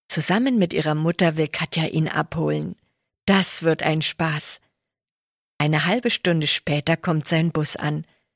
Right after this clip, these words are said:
Ihr Vater steigt aus. Er sieht seine Tochter auf dem Fahrrad. Er lacht und sagt: "Das machst du toll, Katja." Die Überraschung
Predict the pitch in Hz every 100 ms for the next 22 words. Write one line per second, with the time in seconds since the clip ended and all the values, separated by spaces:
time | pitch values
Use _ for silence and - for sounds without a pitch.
0 | _ _ _ _ _ _ - 147 - 139
1 | - 151 - 160 - - 151 147 - _
2 | _ _ _ _ _ _ _ _ _ _
3 | - 170 151 170 - 208 202 - 190 -
4 | 190 - - 185 180 - 156 147 147 -
5 | _ _ _ _ _ _ _ _ _ 175
6 | 165 151 151 170 - - - 165 147 156
7 | 147 - - _ _ _ _ _ _ _
8 | _ - 202 208 - 185 180 - 190 170
9 | - 247 208 180 - 185 - 160 147 160
10 | _ _ _ _ _ _ _ _ _ _
11 | - 277 170 147 147 156 190 262 220